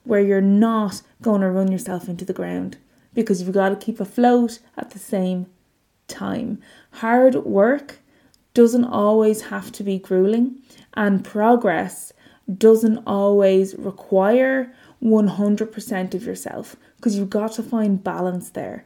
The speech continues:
So no matter what, the go, go, go, get up at five A M, do everything all the time, society crap says, all of that kind of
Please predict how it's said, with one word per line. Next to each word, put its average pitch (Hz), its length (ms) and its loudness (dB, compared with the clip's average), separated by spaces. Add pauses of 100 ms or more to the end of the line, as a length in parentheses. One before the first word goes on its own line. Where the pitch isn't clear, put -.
(160)
So 208 140 -2
no 190 160 2
matter 196 260 0
what, 208 400 4 (220)
the 226 80 2
go, 214 240 6
go, 208 240 4
go, 196 340 4
get 196 180 -2
up 202 140 -4
at 202 100 -8
five 196 280 0
A 190 160 4
M, 185 260 0
do 190 140 0
everything 202 420 -2
all 190 160 0
the 190 100 0
time, 190 500 -2 (280)
society 190 920 2
crap 190 520 -6 (140)
says, 165 680 -8 (440)
all 202 260 4
of 190 100 -2
that 185 220 -2
kind 185 260 -2
of 175 280 -4